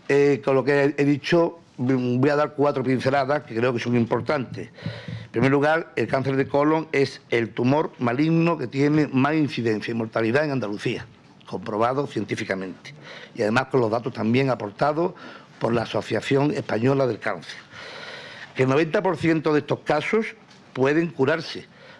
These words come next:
si se detectan precozmente mediante esta prueba de cribado a la que hemos hecho mención. Una cosa muy interesante que hemos dicho,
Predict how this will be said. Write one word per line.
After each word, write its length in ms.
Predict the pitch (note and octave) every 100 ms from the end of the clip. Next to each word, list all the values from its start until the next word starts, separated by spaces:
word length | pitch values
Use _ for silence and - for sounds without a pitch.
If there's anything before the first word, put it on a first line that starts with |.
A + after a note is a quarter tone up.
| -
si 260 | - B2+ G2+
se 140 | C3
detectan 600 | A2 D3+ D#3 - F#3 G#3 -
precozmente 720 | - A#2 C#3 C3 C3+ D#3+ D#3
mediante 560 | D3+ B2 A2+ G#2+ - -
esta 260 | C3+ C3 B2+
prueba 280 | B2 B2+ B2+
de 140 | A#2
cribado 500 | A#2 A#2 B2 D3 F3+ - - - -
a 80 | A2+
la 140 | G#2+
que 360 | - G#2+ G2+ - - - - - -
hemos 460 | A#2+ A#2 A#2 A2+
hecho 160 | G#2 -
mención. 400 | A#2 A#2 F#3+ B2 - - - - - - - - - - -
Una 160 | B2
cosa 220 | B2 C3+
muy 420 | C3 B2+ C#3 C#3 C3+
interesante 720 | C3 B2+ B2 A#2 D#3+ E3 C3
que 60 | A#2
hemos 160 | A2+
dicho, 340 | B2 F3 -